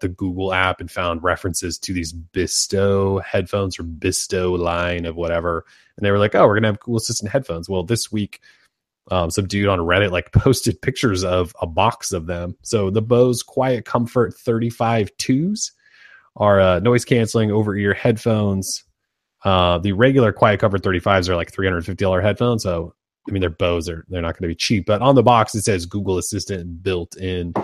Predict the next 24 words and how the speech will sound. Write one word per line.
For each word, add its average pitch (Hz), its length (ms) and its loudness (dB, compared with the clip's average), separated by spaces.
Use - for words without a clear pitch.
Uh, 87 240 0
they 95 80 2
have 104 120 4
an 92 80 -2
action 92 540 0
button 101 300 2
that 92 100 -2
you 90 100 -2
can 90 160 -6
press 110 440 0
and 90 120 -8
fire 95 440 2
off 98 200 0
commands 98 520 -4
through 92 100 -10
Google 87 240 -8
Assistant, 127 480 0
get 107 140 0
your 92 80 -6
notifications, 101 640 -2
in-ear, 101 380 -2
all 98 200 4
that 92 180 -2
stuff. 90 300 -2